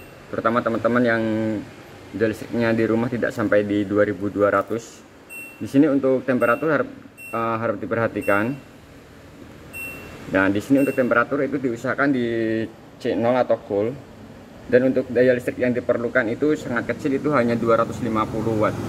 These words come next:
Dan untuk spin atau pem-,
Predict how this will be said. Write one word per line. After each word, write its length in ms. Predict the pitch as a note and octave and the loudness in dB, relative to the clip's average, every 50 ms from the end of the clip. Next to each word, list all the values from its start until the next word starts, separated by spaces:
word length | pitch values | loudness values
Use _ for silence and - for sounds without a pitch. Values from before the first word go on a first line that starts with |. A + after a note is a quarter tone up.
| - - - - - - - - - - | -6 -6 -6 -6 -6 -8 -8 -8 -2 0
Dan 160 | A#2+ C3 A2+ | 0 2 2
untuk 160 | C3+ C#3 C#3+ - | 2 2 2 -2
spin 400 | - - - C3+ C3 B2+ C3 D#3 F#3+ - - - - - - - - - - - - - - - - - - - - - | -4 -4 2 2 4 4 4 2 2 -2 -4 -4 -4 -4 -6 -6 -8 -8 -8 -10 -10 -10 -12 -12 -12 -14 -14 -14 -12 -4
atau 720 | - A2 A2 A2+ A2+ A2+ A2+ A2+ A2+ A2+ A2+ G#2+ G2+ D#2+ - - - - - - - - - - - - - - - - - - - - - - - - - - - - - - - - - - - - - - - - - - - - - - - - - - - - - - - - - - A5+ A5 - | -4 -2 2 4 4 6 6 6 4 4 2 0 -2 -4 -8 -10 -12 -14 -14 -14 -14 -14 -14 -14 -14 -14 -14 -14 -14 -14 -16 -16 -16 -16 -16 -14 -14 -8 -6 -6 -4 -4 -6 -8 -8 -10 -10 -10 -12 -12 -12 -12 -14 -14 -14 -14 -14 -14 -14 -12 -12 -12 -12 -10 -10 -10 -10 -10 -10 -10 -8 -8 -8 -4 0
pem-, 220 | - A2+ - - | 0 0 0 -2